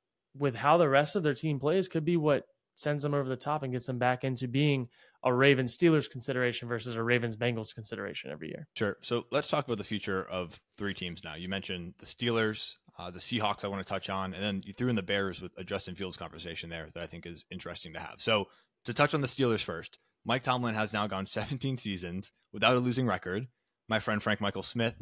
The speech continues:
Speaker 2: who, uh, creates great sports content online, huge Steelers fan, talked about on a, on a podcast recently how, sure, that's great, but the goal isn't to win nine games every year. And they
Speaker 1: Yeah.
Speaker 2: haven't, the Steelers haven't won a playoff game in the last seven years. And especially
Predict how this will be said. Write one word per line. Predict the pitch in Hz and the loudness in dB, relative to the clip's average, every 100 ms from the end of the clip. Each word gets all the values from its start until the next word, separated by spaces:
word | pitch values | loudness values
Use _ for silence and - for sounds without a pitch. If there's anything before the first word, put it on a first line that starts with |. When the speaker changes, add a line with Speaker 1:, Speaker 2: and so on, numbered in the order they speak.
| - | -4
Speaker 2:
who, | 107 101 92 - - | -2 0 -2 -6 -20
uh, | - | -20
creates | - 95 - | -12 -10 -6
great | 98 92 | -6 -6
sports | - 110 101 | -6 -4 -2
content | 104 101 101 | -2 0 0
online, | 95 98 104 101 95 _ _ | 0 2 2 2 -2 _ _
huge | - 143 127 | 0 2 2
Steelers | 117 104 101 | -2 -2 -2
fan, | - 92 92 90 _ _ _ _ _ _ | -4 -4 -4 -8 _ _ _ _ _ _
talked | 131 131 | -2 0
about | 117 110 107 | 2 4 2
on | 98 | -2
a, | 95 - | -8 -4
on | 101 | -2
a | |
podcast | 101 101 98 98 | 0 0 -2 -2
recently | 98 98 90 | -4 -4 0
how, | 95 92 92 87 _ _ _ _ _ | 2 2 2 -2 _ _ _ _ _
sure, | - 175 165 | 2 4 4
that's | 117 - | 2 0
great, | 101 107 71 - _ _ 135 | -2 -2 -2 -8 _ _ 0
but | 113 - - | 2 2 -2
the | 117 | -2
goal | 107 151 147 113 | 4 6 6 4
isn't | 117 110 92 | 0 0 -4
to | - 104 92 90 _ | -2 -2 -2 -6 _
win | 101 110 101 | -6 -2 0
nine | 98 98 95 | 0 0 -2
games | 95 98 87 | -2 -2 -6
every | 82 82 | -10 -12
year. | 76 90 92 | -10 -10 -2
And | 104 | 0
they | |
Speaker 1:
Yeah. | 101 | 4
Speaker 2:
haven't, | 120 120 101 | 2 2 -2
the | - | -2
Steelers | 135 120 | 0 2
haven't | 110 110 90 | 0 -4 -8
won | 92 113 | -2 0
a | 110 | 0
playoff | - 110 98 - | 0 0 0 -2
game | 85 85 85 | -8 -8 -8
in | 95 | -6
the | |
last | 92 90 - | -4 -4 -4
seven | 123 127 92 | 4 4 4
years. | 80 87 - 113 | -2 -8 -6 -2
And | 113 - | -2 -4
especially | 113 - 170 190 123 92 117 | -8 2 2 4 0 0 -4